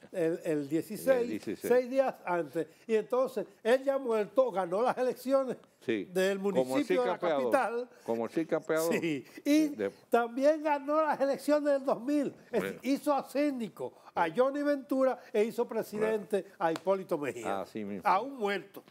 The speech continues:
Speaker 2: Ujú. Bueno, ahí salió una información interesante que, eh, desde el pasado, al pasado mes de enero, eh, dice que se habían creado dos mil setecientos nuevos empleos formales en la naciente industria del cine. Eso lo declaró Ibe Marichal,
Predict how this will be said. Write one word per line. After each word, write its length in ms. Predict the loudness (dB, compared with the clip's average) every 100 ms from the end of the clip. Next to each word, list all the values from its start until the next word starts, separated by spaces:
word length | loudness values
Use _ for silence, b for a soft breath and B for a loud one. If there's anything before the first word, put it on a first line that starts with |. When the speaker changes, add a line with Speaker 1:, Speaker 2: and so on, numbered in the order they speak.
| -20
Speaker 2:
Ujú. 480 | -14 -12 -10 -12 -12 _ B B B B B B
Bueno, 300 | 0 0 0 -14 -6
ahí 600 | -2 0 0 0 0 -2
salió 340 | -2 -2 -2
una 140 | -2 -4
información 680 | -6 -6 -6 -4 -4 -2
interesante 680 | -4 -6 -6 -4 -6 -6 -8 -6
que, 200 | -6 -8 B B B B B _
eh, 580 | -4 -2 0 0 -2 -4
desde 240 | -4 -2 -2
el 80 |
pasado, 480 | -2 -4 -2 -2 -2
al 160 | -4 -4
pasado 320 | -4 -2 -4
mes 180 | -2 -2
de 80 | -2
enero, 420 | -2 -2 -4 -10 _ b b b b b b _ _
eh, 460 | -4 -2 -2 -4 -6
dice 240 | -6 -4
que 80 | -4
se 100 | -2
habían 240 | -2 -2 -4
creado 320 | -2 -2 -2
dos 200 | -4 -6
mil 340 | -8 -6 -8
setecientos 720 | -6 -6 -6 -10 -10 -8 -8
nuevos 200 | -6 -8
empleos 260 | -4 -4 -4
formales 800 | -4 -4 -4 -6 -4 -4 -8 -10
en 160 | -10
la 100 | -8
naciente 480 | -10 -12 -14 -14 -12
industria 420 | -10 -10 -8 -6 -6
del 120 | -8
cine. 300 | -10 -10 -10
Eso 160 | -8
lo 100 | -6
declaró 340 | -6 -6 -6 -4
Ibe 160 | -4
Marichal, 640 | -6 -8 -10 -6 -4 -4